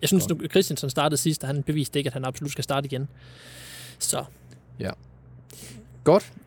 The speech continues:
Speaker 2: Så er der,
Speaker 1: Jamen,
Speaker 2: jeg vil bare lige
Speaker 1: øh,
Speaker 2: sige til sidst,
Speaker 1: ja.
Speaker 2: øhm, inden vi, inden vi møgner, så vil jeg bare lige sige, at sådan her dagen ovenpå et hattrick fra Taiwo,
Speaker 1: Ja.
Speaker 2: så vil jeg bare lige spørge dig, har du tænkt over det, om, om, øh,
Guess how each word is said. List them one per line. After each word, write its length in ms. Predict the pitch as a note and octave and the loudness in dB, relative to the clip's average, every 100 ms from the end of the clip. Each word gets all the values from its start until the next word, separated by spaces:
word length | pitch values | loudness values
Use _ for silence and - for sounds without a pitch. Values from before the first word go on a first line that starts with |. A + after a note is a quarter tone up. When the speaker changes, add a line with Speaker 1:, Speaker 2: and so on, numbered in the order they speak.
| - - | -18 0
Speaker 2:
Så 160 | - | 6
er 120 | F#3 | 8
der, 360 | D#3+ C#3+ B2 A#2+ A#2 | 8 6 8 8 6
Speaker 1:
Jamen, 200 | A#2 D3+ | 4 4
Speaker 2:
jeg 120 | D#3 | 6
vil 80 | D#3+ | 8
bare 120 | E3 | 8
lige 100 | F3+ | 8
Speaker 1:
øh, 40 | F3+ | 6
Speaker 2:
sige 280 | - - E3+ | 2 -2 -2
til 160 | - | -2
sidst, 460 | C#3 D#3 - - - | 0 0 0 -8 -6
Speaker 1:
ja. 340 | D#3 G3 F#3 | -4 -4 -2
Speaker 2:
øhm, 680 | B2+ A#2+ A2+ A2+ A2 A2 A2 B2 | 0 2 2 2 2 0 -2 -2
inden 240 | C3 D3 | 0 0
vi, 360 | C3+ A2 G#2 G#2 A#2 - | 0 -2 -2 -4 -6 -4
inden 180 | A#2+ C3+ | -2 0
vi 60 | |
møgner, 380 | A#2 A2+ C3+ C3 | 2 2 0 -4
så 180 | - B2 | -8 -6
vil 100 | A#2 | -4
jeg 100 | A2 | -2
bare 160 | G#2+ A2+ | -2 -4
lige 120 | B2 | -4
sige, 340 | - B2 C#3 - | -4 -4 -4 -4
at 180 | G2 - - - | -4 -6 -10 -12
sådan 280 | - B2 A2 | -2 0 2
her 180 | B2 G#2+ | 2 2
dagen 520 | A2+ A#2+ G2+ F#2 F2+ F2 - | 2 2 2 0 -2 -8 -14
ovenpå 500 | - G#2+ A2+ G#2+ F#2 F2+ | -4 -2 -2 -2 0 0
et 180 | F2+ - | -2 0
hattrick 380 | A#2 - G2+ - | -2 0 -4 -4
fra 380 | F#2+ F#2 F2+ F#2 - | -4 -2 -4 -6 0
Taiwo, 320 | G#2 G#2+ A2+ - - | 2 2 0 -2 -2
Speaker 1:
Ja. 140 | D3 A#2 - | 0 -2 -10
Speaker 2:
så 160 | - B2 | -4 2
vil 80 | G#2+ | 2
jeg 100 | F#2 | 2
bare 160 | G2+ | 0
lige 100 | G2+ | -2
spørge 240 | G2 G#2+ G#2+ | -2 -2 -2
dig, 100 | A2+ | -2
har 100 | A2+ | 0
du 80 | G#2+ | 0
tænkt 300 | A2 C3 G#2 | 2 2 4
over 160 | G2 | 2
det, 180 | F#2 F2+ G2+ - - | 2 -4 -6 -12 -2
om, 360 | G#2+ F#2 F2+ - | 0 2 0 -2
om, 220 | G2 F#2 | -2 0
øh, 140 | F2+ | -2